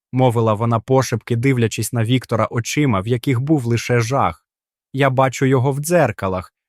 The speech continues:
у віддзеркаленні власних очей. Він прийде за мною. Він прийде за всіма нами». Віктор теж відчував це, у слабшому битті власного серця,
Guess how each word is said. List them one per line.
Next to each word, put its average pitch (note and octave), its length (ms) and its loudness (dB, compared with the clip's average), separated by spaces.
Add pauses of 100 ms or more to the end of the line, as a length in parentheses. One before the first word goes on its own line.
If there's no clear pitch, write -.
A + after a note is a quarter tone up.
у C#3 120 -2
віддзеркаленні B2 880 0
власних B2 480 -2
очей. A2 540 -2 (240)
Він C#3+ 200 2
прийде C3+ 420 2
за A#2 140 -2
мною. G#2 540 0 (360)
Він C#3 200 2
прийде C3 440 2
за A#2 120 -2
всіма B2+ 440 -2
нами». G2 500 -2 (760)
Віктор C#3 360 0
теж D3 360 2
відчував C3 600 0
це, E2 260 -8 (240)
у C3+ 120 -2
слабшому C3 540 0
битті C3+ 440 0
власного A#2+ 540 -2
серця, F#2 580 -2